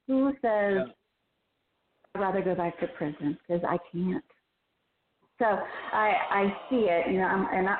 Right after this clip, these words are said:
Speaker 1: I'm more of a realist. I'm more of a realist.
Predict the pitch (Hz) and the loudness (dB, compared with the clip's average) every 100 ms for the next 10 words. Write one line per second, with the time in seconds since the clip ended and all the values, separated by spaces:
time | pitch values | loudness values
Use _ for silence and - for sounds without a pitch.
0 | - 302 370 285 277 269 226 190 185 156 | 0 0 4 4 2 2 0 0 2 0
1 | - - - _ _ _ 196 202 196 180 | -2 -6 -14 _ _ _ 0 2 2 2
2 | 185 180 151 180 | 2 2 0 -2